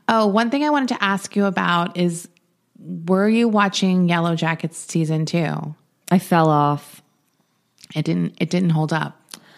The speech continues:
Speaker 1: right?
Speaker 2: I wanted answers, and I didn't get any answers.
Speaker 1: <clears throat>
Speaker 2: And I
Speaker 1: And
Speaker 2: feel bad because I love all the actors who were on the show, and I'm really happy to see them all together. And that wasn't the problem.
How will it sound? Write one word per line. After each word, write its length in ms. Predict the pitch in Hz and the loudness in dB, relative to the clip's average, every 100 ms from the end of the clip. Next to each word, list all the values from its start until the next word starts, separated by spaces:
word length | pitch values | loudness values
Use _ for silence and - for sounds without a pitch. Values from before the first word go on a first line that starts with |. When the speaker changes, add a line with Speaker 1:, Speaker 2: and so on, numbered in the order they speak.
| - | -4
Speaker 1:
right? 300 | 156 180 - - - - - _ _ _ - | -2 -2 -6 -16 -20 -20 -20 _ _ _ 0
Speaker 2:
I 60 | |
wanted 260 | 220 226 226 | 4 4 4
answers, 720 | 180 180 175 165 160 160 - - - - - | 4 2 2 0 0 -4 -8 -12 -20 -12 -2
and 100 | 202 | 2
I 60 | 196 | 4
didn't 160 | 202 | 4
get 140 | 190 175 | 4 4
any 180 | 180 160 | 4 2
answers. 640 | 160 - 151 165 202 160 151 | 0 -2 -4 -2 -4 -6 -10
Speaker 1:
<clears throat> 60 | - - | -10 0
Speaker 2:
And 120 | 202 | 2
I 20 | |
Speaker 1:
And 100 | 208 202 | 4 4
Speaker 2:
feel 160 | 285 | 2
bad 520 | 226 190 185 214 170 | 2 2 4 4 2
because 280 | 165 180 190 | 0 0 2
I 80 | 202 | 2
love 380 | 196 190 190 196 | 2 4 4 4
all 100 | 202 | 2
the 320 | 180 185 170 - | 0 0 0 0
actors 500 | 170 202 - 175 165 | -2 0 0 0 0
who 120 | 175 | 0
were 100 | 165 | 0
on 140 | 160 165 | 2 2
the 80 | |
show, 640 | 156 - 185 156 143 147 151 | 2 0 2 2 0 -2 -2
and 160 | 175 170 | 0 2
I'm 300 | 165 160 170 | 2 0 -2
really 300 | 160 180 175 | 0 2 2
happy 480 | 160 175 180 165 160 | 0 -2 0 0 0
to 120 | 165 | -2
see 220 | 160 180 | -2 0
them 160 | 170 160 | 2 2
all 140 | 151 | 0
together. 800 | 147 160 160 170 147 131 131 135 | -2 -2 0 0 0 0 -2 -4
And 220 | - 160 | 0 0
that 180 | 156 175 | 2 2
wasn't 300 | 170 175 170 | 2 2 2
the 60 | 165 | 0
problem. 840 | - 170 170 160 156 143 147 139 | -2 0 2 2 0 0 -2 -4